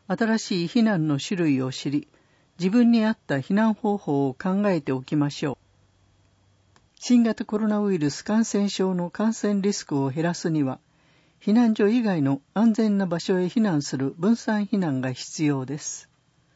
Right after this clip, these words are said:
自宅で避難する在宅避難、親戚や知人のもとへ避難する遠方避難、安全な場所への車中避難、そして避難所避難と様々な避難先を想定し、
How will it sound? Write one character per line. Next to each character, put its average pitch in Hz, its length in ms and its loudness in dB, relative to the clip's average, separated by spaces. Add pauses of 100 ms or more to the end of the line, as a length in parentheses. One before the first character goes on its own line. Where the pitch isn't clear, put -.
(640)
自 185 120 -4
宅 240 220 0
で 208 140 2
避 240 100 0
難 190 240 2
す 143 160 -6
る 139 140 -2
在 180 220 -2
宅 185 260 -6
避 160 140 -2
難、 135 220 -4 (680)
親 - 220 2
戚 220 340 -2
や 190 100 2
知 185 180 -4
人 226 240 2
の 214 120 0
も 208 100 -2
と 196 160 -4
へ 143 100 0
避 196 180 -2
難 151 200 0
す - 160 -8
る 131 300 -6
遠 214 160 2
方 190 260 -4
避 170 180 -6
難、 131 220 -4 (760)
安 226 220 2
全 220 220 0
な 202 100 0
場 196 120 -2
所 196 160 0
へ 151 120 2
の 135 140 0
車 147 180 -6
中 208 220 -2
避 190 200 -4
難、 143 180 -4 (680)
そ - 160 -6
し - 80 -6
て - 200 -6 (200)
避 - 140 -4
難 220 220 2
所 196 100 0
避 202 180 0
難 151 200 0
と 143 280 -8
様 214 340 -2
々 160 200 0
な 139 120 0
避 151 140 -4
難 202 180 0
先 180 300 -4
を 160 80 2
想 151 260 -2
定 143 240 -2
し、 - 280 -8